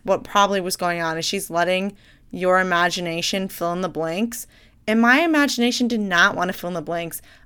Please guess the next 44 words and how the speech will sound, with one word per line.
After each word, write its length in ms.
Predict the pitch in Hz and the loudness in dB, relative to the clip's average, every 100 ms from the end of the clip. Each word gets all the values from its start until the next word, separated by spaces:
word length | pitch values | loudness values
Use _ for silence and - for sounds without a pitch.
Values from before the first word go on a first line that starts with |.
| - | -2
I 160 | 226 277 | 2 4
did 140 | 285 | 4
not 260 | 262 233 226 | 4 4 2
think 160 | 233 | -2
it 100 | 233 | -2
was 160 | - 214 | -4 -4
scary. 560 | - 208 202 185 185 - - | -2 2 4 2 -2 -10 -12
So, 140 | - | 2
like, 200 | 254 240 - - _ | 4 4 -4 -20 _
basically, 540 | 233 285 285 233 208 | 6 6 0 -2 -2
like, 260 | 190 180 175 | 0 0 -2
the 160 | 175 208 | -2 0
whole 200 | 208 208 | 2 2
thing 220 | 233 226 | 2 0
with 160 | 220 226 | 0 -4
Theodora, 580 | 208 202 180 170 185 190 | -2 0 2 4 4 4
like, 280 | 180 165 | 0 -2
book 240 | - 180 - | -4 -6 -6
club 260 | - 185 185 | -2 -2 -2
was 140 | - | -4
like, 220 | 170 160 - - - | -4 -4 -14 -20 -20
"Yeah, 180 | - 180 | -10 -6
that 80 | 170 | -6
was 120 | 170 | -4
so 160 | - 180 | -2 -2
spooky," 640 | - - 175 185 - 170 | -2 -4 -4 -6 -4 -2
like, 180 | 165 165 | -2 0
whatever. 320 | 180 175 165 | 2 2 2
And 80 | 165 | 0
I 100 | 190 | 2
was 100 | 254 | 2
like, 180 | 294 214 185 - _ - - | 2 0 -10 -20 _ -20 2
I 100 | 190 | 4
didn't 140 | 208 202 | 6 4
say 100 | 170 | 0
this, 180 | 151 - | 0 0
but 100 | 190 | 2
in 60 | |
my 80 | 196 | 2
mind, 180 | 185 180 | 4 2
I 40 | |
was 120 | 170 | 2
like, 220 | 185 170 151 | -2 -6 -6
"Bro, 460 | 156 233 226 - | 2 4 4 0